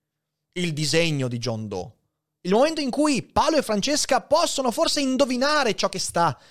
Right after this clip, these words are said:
per avvenire, quel momento è già troppo, troppo in là, è troppo tardi. La cultura è solo un orpello estetico. Proprio come Dostoevsky, quindi,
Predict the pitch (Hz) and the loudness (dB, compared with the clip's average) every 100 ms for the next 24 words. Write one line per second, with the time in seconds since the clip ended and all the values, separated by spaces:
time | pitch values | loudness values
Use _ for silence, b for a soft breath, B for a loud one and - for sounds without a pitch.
0 | b - 135 135 135 113 110 107 b b | b 0 0 2 0 0 -4 -6 b b
1 | b 247 254 214 175 165 156 139 202 240 | b 0 2 0 2 0 2 2 2 0
2 | - _ _ - 214 226 - 226 202 _ | -6 _ _ 0 2 0 2 2 2 _
3 | _ - 196 - 190 190 156 131 147 131 | _ 2 2 2 0 2 0 -2 -2 -4
4 | _ _ - - - 185 165 170 - 110 | _ _ -10 -10 -8 -10 -6 -6 -4 -4
5 | 123 120 - - _ _ _ _ _ - | -4 -8 -14 -20 _ _ _ _ _ -14
6 | - 190 - 190 123 78 104 _ _ - | -4 -4 0 0 0 -4 -10 _ _ -10
7 | - 156 147 127 117 131 127 110 98 - | -6 -2 0 -2 0 -2 0 -2 -4 -6
8 | 98 - - 107 _ _ - B B B | -8 -8 -16 -20 _ _ -16 B B B
9 | B - 302 311 262 269 254 170 165 247 | B 0 0 2 2 2 2 0 0 0
10 | - 190 233 220 131 - 120 147 127 113 | 0 0 2 2 0 -6 -4 -2 -2 -2
11 | 104 | -6